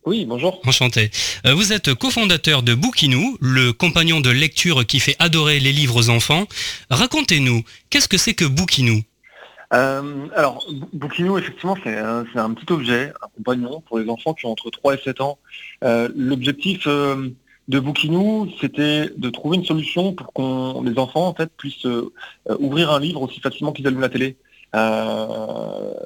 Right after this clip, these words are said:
Speaker 1: parce que, parce qu'on voulait leur donner ce goût des livres et de la lecture. Et, euh, et le principe de Bookinou est qu'ils puissent avoir un accompagnement, euh, audio, l'histoire qu'il leur a racontée pour n'importe quel livre. Donc c'est des enfants, ils ont entre trois et sept ans, ils savent pas encore bien lire,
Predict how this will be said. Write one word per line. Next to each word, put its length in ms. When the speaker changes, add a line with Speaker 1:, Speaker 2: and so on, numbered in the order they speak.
Speaker 1:
parce 180
que, 340
parce 180
qu'on 300
voulait 160
leur 180
donner 260
ce 80
goût 280
des 120
livres 280
et 40
de 60
la 60
lecture. 420
Et, 200
euh, 280
et 60
le 100
principe 400
de 80
Bookinou 540
est 80
qu'ils 240
puissent 180
avoir 240
un 140
accompagnement, 840
euh, 80
audio, 480
l'histoire 420
qu'il 80
leur 140
a 80
racontée 600
pour 140
n'importe 300
quel 140
livre. 280
Donc 160
c'est 140
des 60
enfants, 300
ils 140
ont 40
entre 180
trois 220
et 80
sept 200
ans, 240
ils 120
savent 180
pas 100
encore 240
bien 180
lire, 360